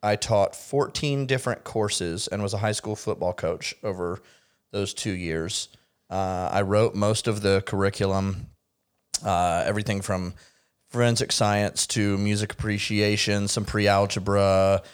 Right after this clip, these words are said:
I did not write the pre-algebra stuff. I just taught the textbook. Um, creative writing, <sighs> marine science, a whole bunch of stuff. Um, and so I was, I was doing that kind of, like, uh, you know, as well as working at the museum.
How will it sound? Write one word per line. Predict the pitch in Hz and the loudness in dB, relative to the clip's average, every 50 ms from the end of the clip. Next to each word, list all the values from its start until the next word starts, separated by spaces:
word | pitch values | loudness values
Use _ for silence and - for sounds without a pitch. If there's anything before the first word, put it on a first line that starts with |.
| - _ _ - | -20 _ _ -2
I | 107 104 | 0 2
did | 104 98 92 | 2 0 2
not | 98 95 92 90 65 78 | 2 2 2 2 0 2
write | 92 87 85 82 | 0 0 0 0
the | - | -6
pre-algebra | - - 78 82 85 85 90 - - - 92 | -8 -6 -4 -2 -4 -4 -4 -6 -8 -8 -8
stuff. | - - 73 67 76 - | -4 -2 0 0 0 0
I | 73 65 | -2 -4
just | 60 - - - - _ _ _ | -4 -8 -14 -14 -16 _ _ _
taught | - - 60 - - | -6 -4 -4 -4 -6
the | - - | -8 -6
textbook. | - - - - - - 65 85 110 - - - - - - _ | -6 -6 -6 -6 -10 -10 -10 -10 -10 -10 -16 -18 -18 -20 -6 _
Um, | 113 113 113 107 107 107 104 101 98 95 95 92 92 92 92 95 110 - - - | 4 4 6 6 6 6 4 4 4 2 2 0 -4 -4 -6 -6 -8 -10 -12 -8
creative | - 147 143 139 120 117 104 | -4 0 0 0 0 0 2
writing, | 110 107 104 104 104 107 107 107 107 107 107 104 101 - - - _ _ _ _ _ _ _ _ _ _ _ _ _ _ _ _ _ _ _ _ | 4 4 4 4 4 2 2 2 0 0 0 -2 -4 -6 -10 -20 _ _ _ _ _ _ _ _ _ _ _ _ _ _ _ _ _ _ _ _
<sighs> | - - - - - - - - - - - - - | -12 -10 -10 -8 -10 -10 -10 -10 -12 -12 -12 -10 -8
marine | 120 110 110 110 110 113 117 113 113 | -4 0 2 2 4 4 4 2 2
science, | - - - 104 104 104 101 101 101 - - - - - - - - | 0 2 2 4 4 4 2 2 0 -2 -2 -2 0 0 0 -2 -2
a | - - | -4 -4
whole | 95 - 127 131 | -2 0 -2 -2
bunch | 123 117 104 101 98 - | 0 0 -2 0 0 -2
of | 98 90 | -4 -4
stuff. | - - - 87 87 78 - - - - - - | -6 -4 -2 -2 -2 -2 -4 -6 -16 -16 -6 -2
Um, | 101 98 95 92 90 87 85 87 85 76 78 60 - - | 0 0 2 2 2 2 0 0 -2 -4 -6 -12 -12 -4
and | 98 101 95 92 95 | -2 -2 -2 -2 0
so | - 107 | 2 2
I | 104 | 2
was, | 104 107 107 - | 2 0 -2 -2
I | - | 0
was | 104 107 101 | 0 0 0
doing | - 131 120 117 | 0 0 0 2
that | 113 107 104 - - | 2 0 0 -2 -2
kind | - 113 110 104 | -2 0 0 2
of, | 101 | 2
like, | 101 101 98 - - | 2 0 0 0 0
uh, | 123 113 107 104 95 78 62 - - | 0 0 0 0 -4 -8 -12 -14 -10
you | 107 110 | -4 -2
know, | 104 95 92 95 - _ _ - _ _ _ _ | -2 -2 -2 -4 -8 _ _ -20 _ _ _ _
as | - 107 98 107 | -6 -6 -4 0
well | 104 104 101 98 | 2 2 4 2
as | 95 90 | 2 0
working | 101 95 95 - 107 98 | -2 -4 -4 -2 -4 -4
at | 92 76 | -4 -4
the | 87 | -4
museum. | 98 98 92 107 107 110 107 104 | -6 -4 -2 0 0 0 0 -2